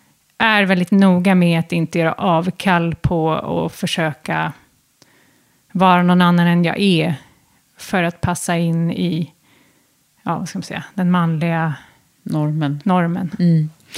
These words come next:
Speaker 2: Nej, men precis. Och vi har ju som sagt fått lära känna dig då i ett helt kvinnligt perspektiv också.
Speaker 1: <laughs> Ja.
Speaker 2: Det var ju roligt. Eller vad tyckte du om det när du var med i Women for Leaders under det här
Speaker 1: <laughs>
Speaker 2: året?
Speaker 1: Ja, det var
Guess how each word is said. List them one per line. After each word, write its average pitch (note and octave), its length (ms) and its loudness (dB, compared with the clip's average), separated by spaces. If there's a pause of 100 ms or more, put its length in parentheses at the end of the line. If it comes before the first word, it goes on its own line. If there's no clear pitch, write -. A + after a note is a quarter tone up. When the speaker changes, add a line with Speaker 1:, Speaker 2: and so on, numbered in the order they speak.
(360)
Speaker 2:
Nej, G3+ 140 2
men G3 160 2
precis. F#3+ 560 -2
Och E3+ 360 -2
vi F3 140 0
har E3+ 140 0
ju F3 200 -2
som F3 140 -6
sagt F3 320 -6
fått - 180 -2
lära F3+ 180 0
känna G3 300 2
dig G3 160 2
då D#3+ 160 0
i D#3+ 40 0
ett D#3 100 -6
helt A#3+ 380 0
kvinnligt G3 440 -2
perspektiv C#3 580 -4
också. - 300 2
Speaker 1:
<laughs> - 0 -
Ja. A#3 80 2
Speaker 2:
Det G3+ 160 2
var G#3 160 0
ju G3 340 0 (260)
roligt. - 480 -4
Eller F#3+ 200 2
vad F#3+ 140 -2
tyckte - 320 -2
du F#3 60 0
om F#3 180 2
det D#3 220 2
när F3 140 0
du E3 100 -2
var D#3 160 -4
med D3+ 300 0 (640)
i - 180 -6
Women G#3 340 0
for A3 140 2
Leaders A3+ 720 2
under F3+ 240 0
det C4 80 6
här E3+ 220 2
Speaker 1:
<laughs> - 80 4
Speaker 2:
året? E3 280 -4 (540)
Speaker 1:
Ja, G#3 180 -4
det G#3 140 0
var G3 440 -2